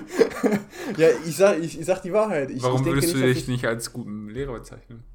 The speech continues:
Speaker 1: Ja, ich glaub, ich glaub, ich wär nicht so durchsetzungsfähig im Sinne von, weißt du,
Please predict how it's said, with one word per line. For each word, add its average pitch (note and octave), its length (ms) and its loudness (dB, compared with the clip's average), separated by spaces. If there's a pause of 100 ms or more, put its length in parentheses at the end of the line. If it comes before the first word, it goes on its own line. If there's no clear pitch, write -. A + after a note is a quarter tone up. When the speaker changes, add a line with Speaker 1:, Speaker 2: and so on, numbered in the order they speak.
(420)
Speaker 1:
Ja, E3+ 200 -12
ich E3+ 140 -8
glaub, E3 260 -2
ich C3 120 -12
glaub, D#3+ 140 0
ich D3 120 -8
wär D3+ 80 0
nicht C#3 360 -6
so C3+ 580 -4 (140)
durchsetzungsfähig C#3 840 -4
im B2 100 -6
Sinne B2 180 -8
von, A#2+ 280 -8
weißt B2 240 -2
du, G2+ 220 -12